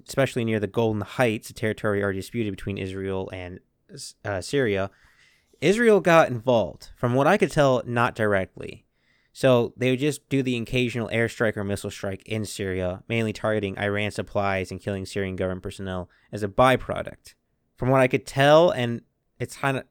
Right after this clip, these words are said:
it's hard to count the numbers, hundreds of missile strikes have happened since two thousand eleven, but the exact number is unknown, and Israel does not wanna comment on it. And I was not sure if you had anything more about the Israel involvement because of Iran.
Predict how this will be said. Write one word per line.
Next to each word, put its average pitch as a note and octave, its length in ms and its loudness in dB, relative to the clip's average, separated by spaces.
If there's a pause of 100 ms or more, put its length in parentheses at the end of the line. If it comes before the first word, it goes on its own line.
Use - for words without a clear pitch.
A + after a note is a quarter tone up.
it's - 100 -20
hard C3+ 140 4
to B2+ 80 0
count B2 120 -2
the A#2+ 60 -6
numbers, A2+ 520 -2 (260)
hundreds D#3 360 0
of D3 80 0
missile C3+ 240 -2
strikes A#2 260 -2
have G2+ 100 -4
happened A#2 480 0
since G2 180 -8
two - 160 -8
thousand G2 280 -2
eleven, F#2 440 -4 (380)
but G#2+ 140 -2
the A2 100 0
exact A2+ 380 0
number A#2 260 0
is G#2 140 -4
unknown, G#2 520 -4
and F#2 240 -6
Israel G2 280 -6
does F#2 100 -8
not F#2 180 -8
wanna F2 180 -10
comment F2 500 -10
on E2 160 -14
it. - 280 -20 (580)
And G#2 80 -4
I G#2+ 40 0
was G#2 100 -4
not A2+ 160 -2
sure A2 220 -4
if G2+ 100 -4
you A2 60 -2
had G#2 100 0
anything G2+ 320 -6
more G2+ 160 0
about F#2 220 -4
the - 140 -14 (120)
Israel G2 380 -4
involvement F#2 480 -4
because F#2 300 -12
of F2+ 100 -12
Iran. F2 500 -14